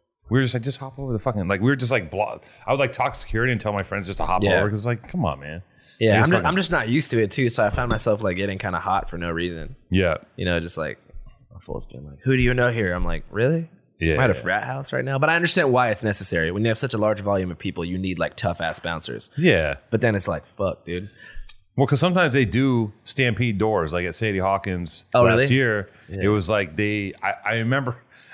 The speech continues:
Speaker 1: I'm, like, trying to get, you know, I'm going to the door and getting people in, and, like, there's just waves of people. And they just rushed the door. And I literally was like, so
Speaker 2: Mm.
Speaker 1: I was like, ta-, I was like, "What are you doing?" Like, I was trying to talk to them.
Speaker 2: Mm-hmm.
Speaker 1: And I'm like, "What am I doing?" I'm like, "What are you people doing? Who gives a shit?" Like,
Speaker 2: Yeah.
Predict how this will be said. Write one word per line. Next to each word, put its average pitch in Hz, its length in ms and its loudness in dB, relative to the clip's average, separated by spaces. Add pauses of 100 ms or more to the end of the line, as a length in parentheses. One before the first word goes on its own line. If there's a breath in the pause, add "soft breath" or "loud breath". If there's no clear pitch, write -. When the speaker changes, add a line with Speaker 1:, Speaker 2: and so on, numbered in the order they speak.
Speaker 1:
I'm, 104 100 0
like, 113 200 0
trying 127 200 -2
to 120 60 -2
get, 110 160 -4
you 131 60 -2
know, 113 60 0
I'm 113 80 0
going 120 140 0
to 127 100 0
the 85 40 -8
door 92 160 0
and 107 80 -2
getting 107 140 -2
people 98 260 -2
in, 107 180 -2
and, 92 160 -2
like, 98 140 -2
there's 101 160 -4
just 92 120 -10
waves 117 380 0
of 107 100 -2
people. 113 520 -2 (480 loud breath)
And 113 120 4
they 123 60 6
just 117 160 0
rushed 113 400 2
the 117 100 0
door. 123 240 2
And 120 140 0
I 135 120 2
literally 156 280 2
was 131 80 0
like, 120 140 0
so 131 240 0
Speaker 2:
Mm. - 20 0
Speaker 1:
I 117 120 2
was 120 100 -2
like, 120 160 -2
ta-, 123 160 -2
I 117 40 0
was 120 120 -2
like, 110 100 -2
"What 131 220 0
are - 20 2
you 202 140 4
doing?" 117 260 0
Like, 120 140 2
I - 20 2
was 127 80 -4
trying 147 220 0
to - 40 -14
talk 107 220 -4
to 151 80 -4
them. 180 240 0
Speaker 2:
Mm-hmm. 107 300 -2 (140)
Speaker 1:
And 107 100 -2
I'm 113 40 4
like, 110 100 0
"What 131 100 0
am 135 100 -2
I 131 140 0
doing?" 82 260 -2
I'm 104 100 0
like, 120 120 2
"What 156 120 4
are 226 40 4
you 226 100 2
people 180 260 2
doing? 135 300 0
Who 110 80 -4
gives 180 240 -4
a 127 60 -6
shit?" - 360 -10
Like, 92 140 2
Speaker 2:
Yeah. 90 220 2